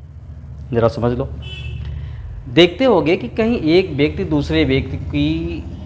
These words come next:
दूसरे व्यक्ति को नमस्कार करता है, परंतु वही व्यक्ति पीठ पीछे उस व्यक्ति की निंदा करता है, बुराई करता है, यहाँ तक कि कभी-कभी उसको गाली भी दे देता है। मतलब, इस प्रकार का नमस्कार औपचारिक नमस्कार होता है।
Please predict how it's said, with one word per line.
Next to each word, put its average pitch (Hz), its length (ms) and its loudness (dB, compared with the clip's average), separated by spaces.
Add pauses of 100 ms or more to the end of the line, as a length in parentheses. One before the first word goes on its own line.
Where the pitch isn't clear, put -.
(420)
दूसरे 131 300 4
व्यक्ति 135 280 2
को 139 220 4
नमस्कार 120 460 4
करता 139 320 2
है, 143 160 -4 (2000)
परंतु 180 300 6
वही 196 360 4
व्यक्ति 143 320 2
पीठ 202 520 -4
पीछे 135 540 -2
उस 135 160 -4
व्यक्ति 123 320 2
की 123 100 2
निंदा 127 340 6
करता 104 380 0
है, 131 180 0
बुराई 135 300 4
करता 113 440 -4
है, 143 200 4
यहाँ 160 340 4
तक 139 160 4
कि 147 120 2
कभी-कभी 147 460 0
उसको 208 200 -2
गाली 123 220 4
भी 113 100 -2
दे 95 160 -6
देता 95 280 -12
है। - 120 -18 (1040)
मतलब, 156 240 2
इस 190 120 2
प्रकार 165 320 6
का 127 200 4
नमस्कार 120 600 0
औपचारिक 120 500 2
नमस्कार 101 400 -6
होता 87 280 -10
है। 85 120 -12